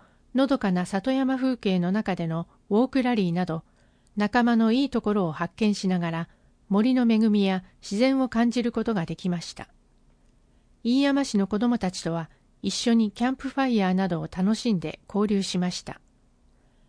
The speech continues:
最終日にはマダラオ高原の爽やかな空気の中で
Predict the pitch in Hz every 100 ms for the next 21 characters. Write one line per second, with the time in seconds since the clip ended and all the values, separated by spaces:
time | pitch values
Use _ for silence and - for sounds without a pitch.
0 | _ - 226 240 - 262 208 180 170 165
1 | - _ _ _ 196 202 262 277 262 277
2 | 254 202 185 175 180 220 247 285 240 196
3 | 180 180 247 220 175 175 185 175 160 160